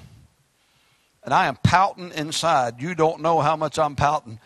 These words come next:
'cause I would love to preach this thing for the rest of this day. But you're gonna have to be a Berean and go study it yourself. Everybody watching me, you're gonna have to go read this and finish Isaiah chapter five. Seriously, make it your homework.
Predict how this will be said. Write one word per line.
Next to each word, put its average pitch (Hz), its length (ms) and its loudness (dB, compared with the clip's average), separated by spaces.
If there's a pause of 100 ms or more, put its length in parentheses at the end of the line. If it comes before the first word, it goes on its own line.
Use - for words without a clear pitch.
(200)
'cause 120 180 -2
I 151 180 4
would 135 180 -4
love 147 240 0
to 123 80 -6
preach - 440 -4
this 151 260 -4
thing 151 420 -6 (300)
for 139 160 -6
the 127 80 -4
rest - 280 -2
of 143 80 -10
this 139 180 -6
day. 139 320 -4 (180)
But 123 180 -4
you're 202 120 -2
gonna 190 180 2
have 165 260 0
to 143 100 -6
be 147 200 0
a 139 80 2
Berean 143 560 -2
and 131 100 -10
go 131 140 -4
study 139 380 -4
it - 120 -14
yourself. 120 600 -6 (680)
Everybody 135 320 0
watching 139 440 0
me, 117 80 -10
you're 127 100 -8
gonna 135 160 -4
have 127 140 -10
to 139 80 -14
go 127 240 -6 (340)
read 135 540 -8
this 117 280 -8
and 117 100 -14
finish 180 540 -4
Isaiah 143 460 -2
chapter 135 420 -8
five. 160 560 -8 (200)
Seriously, 175 680 -4
make 147 200 -4
it 165 120 -10
your 160 80 -4
homework. 147 640 -10